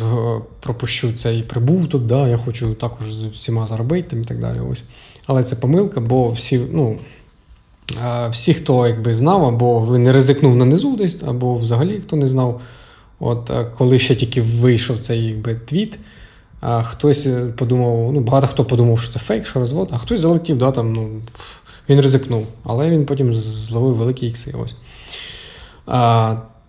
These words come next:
тому, якщо вже все взлетіло, все виросло, то немає сенсу бігти і купувати, бо, ну, об вас будуть розвантажуватись, просто вам будуть продавати, всучувати і у вас забирати гроші. Тобто,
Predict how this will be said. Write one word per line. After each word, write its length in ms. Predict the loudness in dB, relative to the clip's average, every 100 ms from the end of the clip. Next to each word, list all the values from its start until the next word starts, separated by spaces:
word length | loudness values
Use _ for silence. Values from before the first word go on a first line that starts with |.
| -20 2
тому, 260 | 6 8 8
якщо 220 | 6 4
вже 200 | 6 4
все 240 | 4 4
взлетіло, 520 | 4 4 4 4 4
все 200 | 4 4
виросло, 460 | 4 6 4 4 2
то 140 | 4
немає 340 | 6 6 6 4
сенсу 300 | 2 0 0
бігти 340 | 2 2 0
і 60 | -2
купувати, 540 | -4 -2 2 2 0
бо, 420 | -2 0 2 0 -2
ну, 200 | -2 -2
об 160 | 0
вас 180 | 2 2
будуть 300 | 2 -2 -4
розвантажуватись, 760 | -6 -6 -6 -6 -10 -10 -12
просто 380 | -12 -8 -8 -4
вам 200 | -2 -2
будуть 260 | -4 -6 -10
продавати, 480 | -6 -2 0 -2 -4
всучувати 560 | -6 -4 -4 -6 -4
і 60 | -4
у 80 | -2
вас 200 | -2 -2
забирати 360 | -2 -2 -2
гроші. 400 | -2 -4 -6 -12 -14
Тобто, 160 | -12